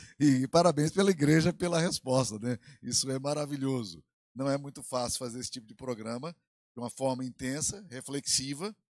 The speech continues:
Vocês estão fazendo aqui, na verdade, é uma abordagem muito reflexiva nas Escrituras Sagradas e isso nem sempre é, é, é muito fácil pra gente poder realizar.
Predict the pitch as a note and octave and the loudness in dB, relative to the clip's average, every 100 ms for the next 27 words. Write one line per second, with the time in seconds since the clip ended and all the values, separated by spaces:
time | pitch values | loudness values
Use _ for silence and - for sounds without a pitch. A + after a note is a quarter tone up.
0 | _ _ _ _ - G#2+ G2 G#2 G#2 G2 | _ _ _ _ -14 -14 -14 -14 -12 -12
1 | G2+ G2 G#2 A2+ B2+ G2 G#2+ A2 - _ | -14 -16 -16 -10 -8 -8 -10 -10 -18 _
2 | _ _ A2 A2+ G#2+ A#2 G#2 A2 G#2+ A#2+ | _ _ -12 -12 -8 -8 -8 -10 -10 -14
3 | F3+ F3 A#2+ A#2+ A2+ - B2+ D3 C3 C3+ | -14 -14 -14 -14 -10 -8 -8 -10 -12 -12
4 | - _ _ G#2 G#2 G2+ - A2 G#2 G#2+ | -14 _ _ -14 -10 -10 -10 -14 -10 -6
5 | B2+ A2 G2 G#2 A#2 F#2+ F2 D#2 _ _ | -6 -8 -10 -10 -10 -14 -16 -20 _ _
6 | _ _ _ _ _ - C3+ D3 C#3 A#2 | _ _ _ _ _ -12 -8 -6 -6 -8
7 | C#3+ - - C4 B2 A#2+ G#2 G#2 G2+ G#2 | -8 -6 -6 -8 -10 -12 -12 -12 -14 -16
8 | A2 G#2 G2 E2+ - A#2 A2+ - _ - | -16 -16 -18 -20 -20 -20 -20 -20 _ -14
9 | G#2 G2+ A2+ - _ _ _ A2 G2 A2 | -12 -10 -12 -16 _ _ _ -20 -20 -20
10 | _ A2 G#2+ A2+ - _ _ B2+ C3+ B2+ | _ -20 -20 -20 -20 _ _ -8 -6 -6
11 | G#2+ D#2+ B1 | -8 -10 -14